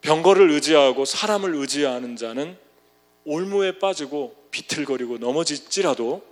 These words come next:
여호와를 의지하는 자는 안전할 것이다. 그렇게 말씀을 하고 있죠. 그러니까 여러분이 두려움과 상급이 어떻게 연관됩니까?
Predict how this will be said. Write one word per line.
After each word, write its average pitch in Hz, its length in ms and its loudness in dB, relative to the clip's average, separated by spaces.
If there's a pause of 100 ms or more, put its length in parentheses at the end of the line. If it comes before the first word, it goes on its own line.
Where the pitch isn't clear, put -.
(480)
여호와를 180 720 2
의지하는 131 520 -6
자는 120 340 -12 (120)
안전할 120 540 -10
것이다. - 440 -6 (480)
그렇게 120 220 -10
말씀을 107 520 -8 (120)
하고 - 240 -18
있죠. - 200 -16 (800)
그러니까 131 180 2
여러분이 147 500 0 (1200)
두려움과 180 600 2
상급이 170 520 -6
어떻게 117 560 -6
연관됩니까? 110 640 -16